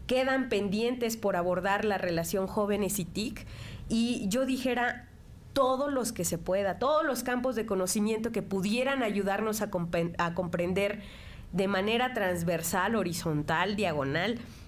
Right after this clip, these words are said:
la apropiación de las tecnologías digitales, que sigue siendo un tema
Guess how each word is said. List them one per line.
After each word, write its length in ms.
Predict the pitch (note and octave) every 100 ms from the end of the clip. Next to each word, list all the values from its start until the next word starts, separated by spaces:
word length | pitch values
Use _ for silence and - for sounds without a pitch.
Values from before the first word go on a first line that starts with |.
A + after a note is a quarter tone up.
| - -
la 240 | A3+ G#3+
apropiación 840 | G#3 G#3 G#3 G#3 G3+ G3 - A#3+ C#4
de 80 | C4
las 200 | A3 -
tecnologías 600 | F#3 F#3 E3+ E3+ G#3 G#3
digitales, 800 | G#3 G3+ - F3 F#3+ D4+ - - - - - - -
que 120 | A3+
sigue 320 | A3+ D#4 F4
siendo 360 | F4 E4 D#4+ D#4+
un 120 | D#4+
tema 500 | D#4 D4 D4+ D4+